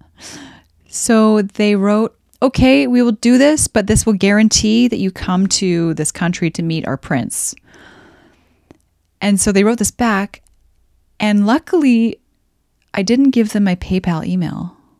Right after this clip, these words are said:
but I thought to myself, "What the hell am I doing?" <laughs> This is not,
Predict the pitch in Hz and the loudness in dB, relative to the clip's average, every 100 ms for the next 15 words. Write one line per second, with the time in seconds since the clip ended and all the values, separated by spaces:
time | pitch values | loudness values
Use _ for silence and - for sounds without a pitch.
0 | _ _ _ _ 185 208 196 - - _ | _ _ _ _ -2 0 0 -6 -20 _
1 | _ _ _ _ _ _ _ - 202 - | _ _ _ _ _ _ _ -4 2 2
2 | 240 277 - 220 190 180 180 160 170 - | 2 -2 -2 0 0 0 -2 -4 -8 -18
3 | _ _ _ _ _ _ _ 175 185 - | _ _ _ _ _ _ _ -2 0 0
4 | 302 - - 175 165 160 - _ _ - | -4 -10 -12 -8 -8 -10 -16 _ _ -6
5 | 143 123 - 110 64 - 214 - - - | -4 -4 -4 -6 -8 -8 -6 -6 -6 -10
6 | - - - 427 370 339 220 208 294 466 | -12 -6 -4 -2 -2 -4 -4 -2 0 2
7 | 440 403 311 240 214 190 202 202 202 | 2 2 2 0 2 4 6 4 2